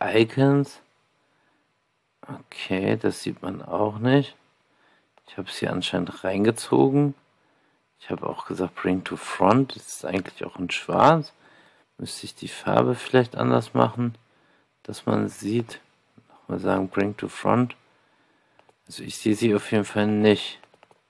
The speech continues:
So. Okay, hier kann ich dann nochmal die Größe verändern, wenn ich auf Resize drücke. Ich würde schon gerne wissen, wie ich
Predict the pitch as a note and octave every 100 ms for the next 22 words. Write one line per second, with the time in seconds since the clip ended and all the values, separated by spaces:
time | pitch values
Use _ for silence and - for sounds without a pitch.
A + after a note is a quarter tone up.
0 | _ _ _ _ _ _ _ _ _ _
1 | _ _ _ _ _ _ _ _ _ _
2 | _ _ _ _ _ _ _ _ - -
3 | - - - E2+ F2+ - _ _ _ _
4 | _ _ - - - - - G#2 F#2 -
5 | G2 F#2 G2+ - G2+ F#2+ - G2+ G2 F#2
6 | F#2+ F#2+ F#2+ F2 - - - - G#2+ G#2+
7 | - F#2 - A2 - A2+ C#3 C#3 C#3 C3
8 | B2 A2+ - - B2 B2 - B2 A#2+ -
9 | - A#2 - A#2+ A2+ _ _ _ _ _
10 | _ _ _ - - G2 G2 - A2 A2+
11 | A2+ A2 G#2 A2 A#2 G2 G2 - -